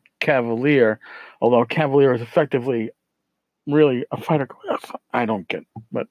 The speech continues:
in any case, as I'm bitching about the Cavalier, this is a-, a-, all the abilities that they get, all the followers that they get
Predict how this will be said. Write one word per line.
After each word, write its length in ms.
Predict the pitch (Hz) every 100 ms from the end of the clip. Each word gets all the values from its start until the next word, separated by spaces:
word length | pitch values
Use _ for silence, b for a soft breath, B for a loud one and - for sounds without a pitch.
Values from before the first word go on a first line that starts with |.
| -
in 140 | 143
any 160 | 80 67
case, 180 | - - - _ 113 B B B B 113 B B B B B _ -
as 140 | 120
I'm 160 | 123 117
bitching 300 | 147 - 143
about 280 | 120 123 110
the 60 |
Cavalier, 720 | 117 139 113 117 110 104 101 - _ _ -
this 500 | 135 127 180 233 -
is 220 | 214 170 -
a-, 40 |
a-, 340 | - - 247 -
all 320 | 233 254 254
the 120 | 254
abilities 440 | 220 196 185 175 151
that 180 | 147 -
they 140 | 143
get, 180 | 127 120
all 280 | 180 196 185
the 60 |
followers 880 | - - 185 180 180 160 147 131 113
that 220 | 131 120
they 120 | 127
get 280 | 117 113 95